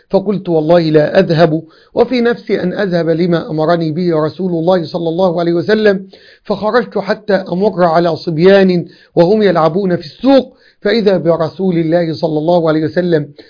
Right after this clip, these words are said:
بقفايا من ورائي، فنظرت إليه وهو يضحك، فقال: 'يا أنيس، ذهبت حيث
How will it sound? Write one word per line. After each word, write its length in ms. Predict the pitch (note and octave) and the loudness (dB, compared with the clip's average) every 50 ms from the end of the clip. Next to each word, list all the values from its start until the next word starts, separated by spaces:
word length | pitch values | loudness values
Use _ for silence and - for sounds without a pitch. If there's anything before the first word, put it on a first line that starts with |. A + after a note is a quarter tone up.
| _ _ - | _ _ -2
بقفايا 640 | D#3 F#3 F3+ F#3 F3+ E3+ - G3 G#3 G#3+ G3+ G3 F3+ | -2 -2 0 0 -2 -2 0 0 2 4 4 4 4
من 100 | F3 F3 | 2 0
ورائي، 680 | E3+ D#3+ D#3+ E3 E3+ F#3+ G#3 G#3+ G#3 - F3 D#3 C#3+ C#3+ _ _ _ _ _ | 0 0 2 2 4 6 6 6 4 4 0 -4 -6 -8 _ _ _ _ _
فنظرت 640 | - G3 F3+ F3+ F3+ E3 F#3 G#3+ G3+ - - - | -2 0 0 2 0 0 -2 -4 -4 -4 -6 -6
إليه 400 | E3+ D3+ E3+ F3 F3+ F3+ F3 D#3 | -4 0 0 0 2 2 0 0
وهو 340 | D#3 D#3+ D#3 C#3+ D#3 E3 E3 | 0 0 0 2 2 4 4
يضحك، 420 | E3+ F3+ F3+ F3+ - D#3 D#3+ D#3 - _ _ _ _ _ | 4 2 0 0 -2 -4 -4 -4 -6 _ _ _ _ _
فقال: 380 | F3+ F#3 F#3 G3 G#3 G#3 G3 | -4 -4 0 0 2 2 4
'يا 260 | F#3+ F3+ F3 F3 - - | 4 4 4 2 0 -2
أنيس، 520 | - E3+ E3+ F#3 F#3+ F#3 E3+ - - - _ _ _ _ _ - | -2 2 4 4 4 4 2 -2 -6 -12 _ _ _ _ _ -6
ذهبت 440 | C3 C3+ E3 D#3 F#3+ - G3 - - | -2 -2 0 2 0 0 0 -2 -4
حيث 380 | F#3+ F#3+ F#3 F#3+ F#3+ F#3+ F#3+ | -2 0 2 0 0 0 0